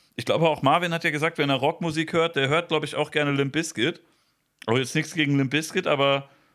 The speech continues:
Fred Durst, äh, Julians Blog, äh, zumindest optisch kann ich da so gewisse Parallelen sehen.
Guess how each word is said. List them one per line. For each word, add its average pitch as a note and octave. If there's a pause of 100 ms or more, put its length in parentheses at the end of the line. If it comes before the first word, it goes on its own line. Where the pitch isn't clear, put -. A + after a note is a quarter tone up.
(200)
Fred C3+
Durst, D3
äh, D3
Julians D3
Blog, D3+
äh, B2
zumindest C#3+
optisch D3+
kann E3
ich D#3+
da D#3
so D3
gewisse D3+ (360)
Parallelen C#3+
sehen. G2+